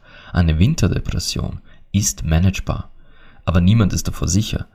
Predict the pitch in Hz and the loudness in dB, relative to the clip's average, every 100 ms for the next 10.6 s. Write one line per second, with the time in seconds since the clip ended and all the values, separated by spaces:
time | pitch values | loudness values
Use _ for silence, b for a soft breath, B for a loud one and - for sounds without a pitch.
0 | b - 87 - - 87 90 92 - - | b -2 0 0 2 2 2 0 -2 -2
1 | 98 143 165 156 - 127 117 117 135 - | -2 -2 -2 -6 -4 -6 -4 -6 -6 -6
2 | 139 104 107 101 87 - - - 113 - | -6 -4 0 2 0 -2 -6 -4 -4 -4
3 | 101 95 110 110 95 110 139 131 110 - | -4 -2 -2 -4 -2 -2 0 -2 -6 -8
4 | - 107 - - - 120 - 117 95 - | -6 -4 -4 -8 -2 0 0 -2 -4 -2
5 | 87 127 143 113 - 104 104 95 90 95 | 0 0 -2 -4 -2 -2 -2 -2 -2 -2
6 | B B B B B _ 85 85 - 95 | B B B B B _ 2 2 0 -2
7 | 85 95 135 - 82 82 - 60 - b | -2 -2 -4 -2 -2 -2 -2 -6 -6 b
8 | b b b _ 101 110 117 98 98 98 | b b b _ 0 0 0 -2 0 0
9 | 87 90 95 87 87 - - - 80 - | 0 -2 -2 -4 -4 -4 -6 -4 -6 -6
10 | - - 58 - - | -8 -10 -12 -12 -16